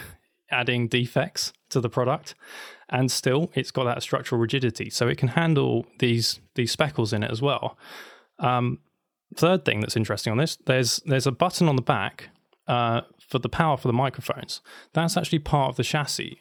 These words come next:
and is a flexible, thinned out piece of the plastic. So with normal A B S, you can do that perfectly fine. And on this recycled one, we're still able to do that flexible, um,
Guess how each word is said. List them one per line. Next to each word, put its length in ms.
and 120
is 120
a 80
flexible, 920
thinned 360
out 240
piece 420
of 180
the 80
plastic. 680
So 140
with 100
normal 260
A 60
B 140
S, 200
you 60
can 120
do 100
that 180
perfectly 300
fine. 420
And 360
on 120
this 160
recycled 580
one, 300
we're 140
still 340
able 240
to 100
do 140
that 240
flexible, 760
um, 380